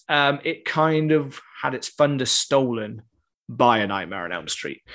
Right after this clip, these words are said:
So it didn't really get as wide a release as it should have, and it kind of made it more played back in the day in, like, film festivals and, and kind of played in smaller kind of drive-throughs and double features that they used to do back in the day, which,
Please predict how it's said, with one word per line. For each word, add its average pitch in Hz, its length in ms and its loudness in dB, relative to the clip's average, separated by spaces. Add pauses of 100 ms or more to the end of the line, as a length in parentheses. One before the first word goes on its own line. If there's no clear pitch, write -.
(220)
So 170 140 6
it 190 100 6
didn't 190 300 6
really 190 300 8
get 175 240 4
as 147 100 2
wide 135 380 2
a 120 40 -2
release 139 400 0
as 117 140 -6
it 104 100 -6
should 175 280 4
have, 160 180 8
and 127 100 -2
it - 200 -6
kind 165 200 -4
of 143 100 -6
made 131 240 -2
it 117 60 -6
more 127 280 -6
played 123 340 -2
back 127 220 -2
in 113 40 -8
the 113 60 -8
day 110 220 -2
in, 107 80 -4
like, 104 180 -6
film 117 300 -4
festivals 110 680 -4
and, 107 240 -4 (420)
and 120 140 -4
kind 127 220 0
of 117 100 -2
played 120 460 2
in 113 260 -6
smaller 123 640 0
kind 117 320 -4
of 110 160 -4
drive-throughs 143 800 4
and 120 120 -4
double 143 220 0
features 139 540 -4
that 113 160 -10
they 120 80 -2
used 131 220 -2
to - 140 -4
do 120 60 2
back 120 220 -4
in 113 40 -6
the 110 60 -6
day, 139 240 4
which, - 340 -4